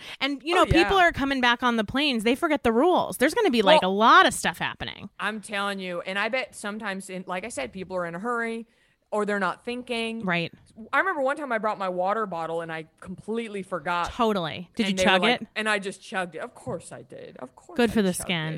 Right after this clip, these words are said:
Speaker 2: it.
Speaker 1: Good
Speaker 2: Why
Speaker 1: for the
Speaker 2: not?
Speaker 1: skin.
Speaker 2: Well, then
Speaker 1: You
Speaker 2: you have to use the na-, the plane bathrooms, which I'm not a big fan of.
Speaker 1: That's right.
Speaker 2: But you do what you gotta do.
Speaker 1: Um, I have never peed on a plane.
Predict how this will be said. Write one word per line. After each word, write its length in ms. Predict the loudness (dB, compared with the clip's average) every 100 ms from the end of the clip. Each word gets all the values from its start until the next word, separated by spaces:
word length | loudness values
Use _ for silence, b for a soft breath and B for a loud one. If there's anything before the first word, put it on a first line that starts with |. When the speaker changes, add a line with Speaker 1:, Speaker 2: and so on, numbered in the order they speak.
| -10
Speaker 2:
it. 100 | -18 _
Speaker 1:
Good 140 | 2 2
Speaker 2:
Why 40 |
Speaker 1:
for 80 | 2
the 80 | 0
Speaker 2:
not? 200 | 2 2 2 0
Speaker 1:
skin. 140 | -4 -6 B B B
Speaker 2:
Well, 80 | 0
then 100 | 2
Speaker 1:
You 60 | 2
Speaker 2:
you 60 |
have 100 | -2
to 60 | -8
use 200 | -8 -8
the 120 | -10
na-, 120 | -12 -14
the 80 | -16
plane 240 | -16 -18 -12
bathrooms, 580 | -10 -10 -10 -14 -16 -20
which 140 | -20
I'm 80 | -16
not 160 | -14
a 40 | -14
big 140 | -16
fan 240 | _ -20 -18 -20
of. 100 | -20 _ _ _ _ _
Speaker 1:
That's 200 | -10 -6
right. 260 | -4 -4 -8 -16 _
Speaker 2:
But 160 | -12
you 80 | -10
do 80 | -10
what 140 | -12
you 60 | -14
gotta 240 | -16 -16
do. 100 | -20 -20 -20 B B 0
Speaker 1:
Um, 280 | 4 4 4
I 120 | 2
have 140 | 2 2
never 340 | 0 0 -2
peed 300 | -4 -4 -2
on 80 | -2
a 60 | -6
plane. 340 | -8 -8 -8